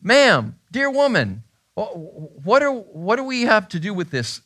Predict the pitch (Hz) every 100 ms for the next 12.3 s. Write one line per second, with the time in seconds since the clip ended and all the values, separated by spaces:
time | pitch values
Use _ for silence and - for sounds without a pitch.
0 | _ 202 202 208 127 110 120 143 127 -
1 | - 156 123 120 110 120 - 78 _ _
2 | _ _ _ _ - 208 254 277 294 -
3 | 233 233 - 220 247 - 226 247 247 233
4 | 214 214 - _ _ _ - 185 - 220
5 | 240 226 196 190 185 196 175 196 175 _
6 | _ - 226 247 247 - 135 139 - _
7 | _ _ _ _ _ _ _ _ _ _
8 | _ _ - 214 208 254 233 - - _
9 | _ _ _ _ _ _ _ _ _ _
10 | - 127 139 156 175 170 170 165 - 147
11 | 139 143 185 190 202 190 202 190 165 165
12 | 165 160 117